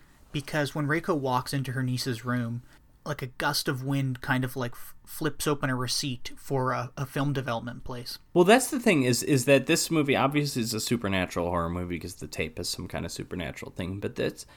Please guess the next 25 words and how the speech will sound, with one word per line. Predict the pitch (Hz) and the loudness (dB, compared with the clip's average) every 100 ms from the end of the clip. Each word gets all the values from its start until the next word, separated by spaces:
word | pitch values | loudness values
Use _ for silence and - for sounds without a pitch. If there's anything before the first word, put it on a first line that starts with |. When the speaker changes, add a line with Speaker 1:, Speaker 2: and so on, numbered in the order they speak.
| - - - - - - - | -20 -20 -20 -20 -20 -20 -4
Speaker 2:
the | - | 0
characters, | 143 - 151 165 202 - 120 90 - - - - - | 0 2 4 4 4 0 0 0 -2 -4 -4 -8 -4
like, | 120 120 | -2 2
the | 123 | 4
main | 123 147 151 | 6 6 4
characters | - 127 135 110 98 | 4 4 4 2 -2
are, | 80 | -2
like, | 90 78 | -2 -2
supernatural, | - 90 - 64 - - - | -4 -4 -6 -10 -10 -10 -8
right? | 80 90 90 | -2 -4 -2
'Cause | 113 98 | -4 -2
we've | 101 | -2
got, | - 101 | 2 4
Speaker 1:
Yeah. | 127 | 4
Speaker 2:
like, | 101 | 2
a | 90 87 - | 0 -4 -6
psychic, | - - 104 104 110 98 - | -4 2 4 4 4 2 2
and, | 95 82 - | 0 0 -2
which | 110 98 | -2 0
we | 139 | 4
haven't | 156 151 123 | 6 6 4
gotten | 120 117 | 4 4
to | |
that | 101 95 | 2 0
yet. | 78 95 | 0 -2